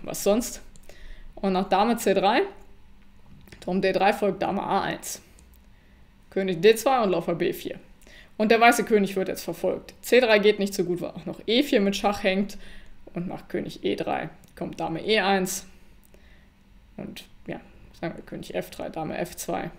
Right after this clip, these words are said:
König E vier, Turm G vier. Alle schwarzen Figuren machen mit und die Weißen am Königsflügel nicht so richtig. Wenn der König wegläuft, auch dann kann Dame E eins kommen,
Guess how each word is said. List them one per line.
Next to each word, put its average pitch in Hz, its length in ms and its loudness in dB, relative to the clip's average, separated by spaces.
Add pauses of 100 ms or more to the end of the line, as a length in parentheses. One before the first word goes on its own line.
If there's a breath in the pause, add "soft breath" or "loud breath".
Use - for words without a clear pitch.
(240)
König 220 320 -4
E 175 160 2
vier, 175 180 -4
Turm 170 260 -4
G 180 180 2
vier. - 220 -4
Alle 220 160 4
schwarzen 190 340 0
Figuren 185 340 4
machen 180 280 -2
mit 269 200 2 (340 loud breath)
und 269 160 2
die 254 120 4
Weißen 220 280 6
am 190 220 -2
Königsflügel 175 720 0
nicht 165 300 -4
so - 60 -4
richtig. - 520 -12 (1700 soft breath)
Wenn 254 120 4
der 254 140 6
König 220 280 2
wegläuft, 180 380 2
auch - 140 -6
dann 165 220 -4
kann 165 260 -4 (180)
Dame 220 260 2
E 202 80 4
eins 180 280 2
kommen, 165 260 -2